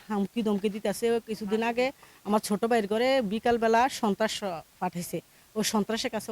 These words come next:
অস্ত্র টস্ত্র ছিল, আইসা হুমকি দিয়ে গেছে, জীবন নিয়ে হুমকি দিয়ে গেছে। এখন আমাদের জানের কোনো নিরাপত্তা নাই। আমরা, আমরা সম্পদ চাষ। কিছুদিন আগে আমাদের জায়গার মধ্যে ইয়ে করছে, বাড়ি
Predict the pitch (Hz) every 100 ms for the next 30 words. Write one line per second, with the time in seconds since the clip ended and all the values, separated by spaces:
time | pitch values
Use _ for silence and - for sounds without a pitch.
0 | 214 - 208 185 208 - 190 165 147 _
1 | _ _ _ _ _ _ _ _ - 190
2 | - 233 269 - _ - 202 214 202 247
3 | 196 - 175 160 151 _ - - - 170
4 | 226 254 254 220 196 190 196 214 196 170
5 | 175 160 _ - - 196 247 220 220 226
6 | 208 208 208 220 214 233 233 220 - 185
7 | 170 156 160 _ _ _ _ _ _ _
8 | 196 196 233 240 220 - 269 294 302 302
9 | 277 226 214 214 233 220 277 - 269 247
10 | - - 202 _ - _ - - 190 180
11 | 185 180 165 _ _ _ _ 240 233 240
12 | 254 269 247 220 240 247 247 247 240 220
13 | 185 226 254 - _ _ _ - 196 190
14 | 190 - 175 160 190